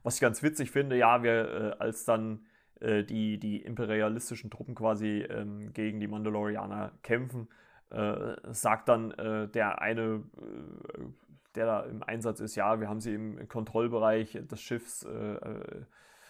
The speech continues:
ähm, eingekesselt und, ähm, <laughs> dann fragt er die Michael Connelly-Figur, man merkt so richtig im Gesicht, ähm, im Kontrollbereich des Schiffs, ja, und, und da auf einmal geht die Frachtluke auf und, äh,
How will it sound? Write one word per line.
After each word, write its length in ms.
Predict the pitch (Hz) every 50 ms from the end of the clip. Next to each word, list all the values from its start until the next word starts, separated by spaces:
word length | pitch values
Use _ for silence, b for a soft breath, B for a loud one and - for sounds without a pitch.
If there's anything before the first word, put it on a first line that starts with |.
| B B B B -
ähm, 480 | 110 107 104 101 101 98 98 98 95 - _ _ - - _ _ _ _
eingekesselt 680 | - 123 139 135 127 117 - 120 117 117 123 123 120 113
und, 400 | 113 - - 110 104 104 104 -
ähm, 420 | - - 110 107 101 101 107 127 123 _ _ - -
<laughs> 600 | - - - - - - - - - - - - -
dann 140 | - 113
fragt 280 | 117 - 123 120 - -
er 80 | 127 120
die 120 | 110 120
Michael 320 | 117 117 113 113 113 123
Connelly-Figur, 840 | 123 127 117 117 120 120 117 110 110 117 107 120 117 120 117 117 110
man 180 | - - 120
merkt 260 | 113 117 131 156 - -
so 80 | 131
richtig 300 | 120 143 147 - - 113
im 120 | 117 113 107
Gesicht, 420 | - 110 107 139 147 - - - B B B B B B B B _ _ _ _ _ _ _ _ _ _ _ _ _ _ _ _ _
ähm, 380 | - 110 107 107 104 101 104 -
im 120 | - 117 110
Kontrollbereich 540 | 107 113 110 113 127 131 131 123 120 113
des 160 | - - - -
Schiffs, 260 | 127 123 123 - -
ja, 300 | 110 120 120 120 113 107
und, 300 | - - - 110 110 110
und 180 | - 113 104
da 100 | 117 104
auf 100 | 104 -
einmal 180 | 120 113 117 120
geht 160 | - 123 113
die 40 | 117
Frachtluke 540 | 117 - 120 127 - - 135 131 117 117 104
auf 360 | - 113 113 120 110 - -
und, 380 | - - 107 107 107 104 - -
äh, 220 | - 110 107 104